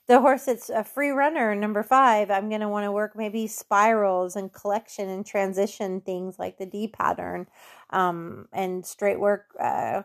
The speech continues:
collection transitions, uh, straight or circle work. Number six, um, if I have a horse who's rollbacky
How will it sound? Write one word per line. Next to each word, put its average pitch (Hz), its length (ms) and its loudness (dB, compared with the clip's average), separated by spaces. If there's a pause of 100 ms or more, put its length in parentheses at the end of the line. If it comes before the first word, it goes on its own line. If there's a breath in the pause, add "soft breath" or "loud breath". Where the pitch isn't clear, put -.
collection 202 680 -2 (140)
transitions, 202 960 -6
uh, - 220 -6
straight 202 420 0
or 220 220 2
circle 196 420 -8
work. 107 320 -6 (460 soft breath)
Number 214 240 2
six, - 640 0
um, 185 520 -6 (960 soft breath)
if 214 140 -2
I 233 60 8
have 233 180 4
a 240 80 0
horse 226 260 0
who's 247 180 -6
rollbacky 202 960 0